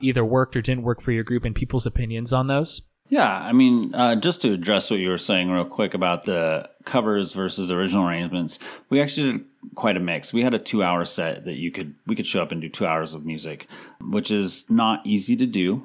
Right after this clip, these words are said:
Speaker 2: especially a cappella. And I would say we had our core set, like, if we had our thirty minutes, those were all original arrangements.
Speaker 1: Mm-hmm.
Speaker 2: If we had an hour that would need to be great, maybe ninety-five percent original arrangements and one or two covers of groups that we all liked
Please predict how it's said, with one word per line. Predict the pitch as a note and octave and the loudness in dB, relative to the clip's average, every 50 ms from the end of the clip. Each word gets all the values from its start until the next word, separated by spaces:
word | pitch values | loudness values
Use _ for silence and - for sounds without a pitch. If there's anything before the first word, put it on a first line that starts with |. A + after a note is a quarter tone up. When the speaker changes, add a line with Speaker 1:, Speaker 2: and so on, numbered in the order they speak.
| - - - | -10 -18 -18
Speaker 2:
especially | - - - F#2+ F2 - A2 G2+ | -10 -6 -4 -4 -2 -2 0 2
a | F2+ F#2+ G2 - | 2 2 2 0
cappella. | - E2+ - G2+ F2+ F2 F#2 G2 G2 - - - - _ | -2 -4 -4 -2 -2 0 0 0 -2 -4 -10 -20 -8 _
And | - A#2+ A#2+ A#2+ | 2 2 4 4
I | - A#2+ | 4 4
would | C3 C3 C3+ C3 | 4 4 2 2
say | - D#3 D3+ D3 C#3+ C#3 B2+ - - | 2 2 2 4 4 4 2 0 -2
we | - - A#2 B2 B2+ B2 B2 | -6 -2 2 4 4 4 4
had | B2+ C3+ B2 B2 A#2+ A2+ G2 | 4 4 4 4 4 4 2
our | - F2+ G#2+ A#2+ B2 | 0 2 2 2 0
core | - - - B2+ B2+ B2 | 0 0 2 2 4 2
set, | A#2+ - - - F#2+ F2+ A2 A#2+ C3 - - - | 2 0 -2 0 2 2 2 2 0 -4 -8 -6
like, | G2 F#2 F2+ E2+ - | -4 -4 -4 -4 -6
if | F#2 - A#2+ | -6 -2 0
we | A#2 G#2 | 0 2
had | A2 G#2 F#2+ | 2 2 2
our | F2+ F2 E2+ | 2 2 0
thirty | - - - A2 G#2+ G2+ G#2 G#2 | -2 -2 0 0 2 4 4 4
minutes, | G2+ G2+ G#2+ A#2+ A#2 - - - - - _ _ | 4 4 4 2 2 0 -4 -8 -8 -10 _ _
those | - A#2 A2 G2+ | -2 0 0 0
were | A2 A2 G#2 G2+ G2+ G2 G2 F#2+ F#2+ F#2+ F#2 F2+ - - | 2 2 2 2 2 2 2 2 2 2 0 0 0 0
all | G2+ G2+ G2+ G2 | 0 2 2 2
original | F#2+ G2 F2 F2 F#2+ F2 | 2 0 0 -2 -2 -2
arrangements. | E2 E2+ E2+ D#2+ D2+ - - - - - - - - - | -2 -2 -4 -4 -6 -8 -10 -12 -10 -10 -10 -10 -6 -4
Speaker 1:
Mm-hmm. | C3 B2 A2 A#2+ A2+ | -2 0 0 0 0
Speaker 2:
If | A2+ A#2 | 0 2
we | G#2+ | 2
had | G#2 G#2 F#2+ | 4 2 2
an | F#2 G2 F#2 E2+ - | 2 0 -2 -2 -2
hour | G#2 G#2 G#2 G#2+ A2 A2+ A2 A2 | 0 2 2 4 4 4 4 4
that | G#2+ G#2+ G2+ | 2 0 0
would | D#2+ G#2 | 2 4
need | G#2+ G#2 G#2 | 4 4 4
to | G2+ | 2
be | G#2+ G#2 | 2 0
great, | F2+ G#2 G#2 G#2 G#2+ G2+ - - _ _ _ | 2 2 2 2 2 0 -2 -8 _ _ _
maybe | D#3+ - B2+ C3+ B2 A#2 B2 B2 B2+ B2 B2 A#2+ | -2 2 4 4 4 6 6 6 6 8 8 8
ninety-five | A2+ G#2+ G#2 G2+ G#2 G#2 G#2 G#2 G2 - G2+ F#2 F#2 | 6 6 6 4 4 4 4 4 2 2 2 0 0
percent | - F#2 - - G#2 G2 E2 G2 | -2 -4 -2 0 2 2 2 4
original | G#2 G#2+ G#2+ G2+ A2 A2+ G#2+ | 4 4 4 4 6 6 6
arrangements | G#2+ A2 A2 G#2+ G#2 A2+ A#2 A#2+ A2+ - - E2+ | 6 6 6 6 4 4 4 4 4 2 -2 -4
and | F2 F#2+ F#2 F#2 F#2 | -2 -2 -2 0 0
one | F#2 G2 F#2+ | 2 2 2
or | F#2+ F2+ | 2 0
two | - - F#2+ F2+ | 0 -2 -2 -2
covers | - - F#2+ E2 D#2+ E2 D#2+ D#2+ D#2+ E2 - - | -2 -2 -2 -2 -2 -4 -4 -6 -6 -6 -6 -6
of | D2+ D#2+ D2+ D2 - - - - | -6 -6 -6 -8 -14 -16 -12 -6
groups | - G#2 F#2+ D#2+ - - | -2 -2 -2 -2 -2 -4
that | F#2 B1+ | -4 -2
we | E2+ | -2
all | D#2+ D2+ D2+ | -2 -2 -2
liked | D2+ D2+ C#2+ - - - - | -2 -4 -8 -10 -12 -16 -20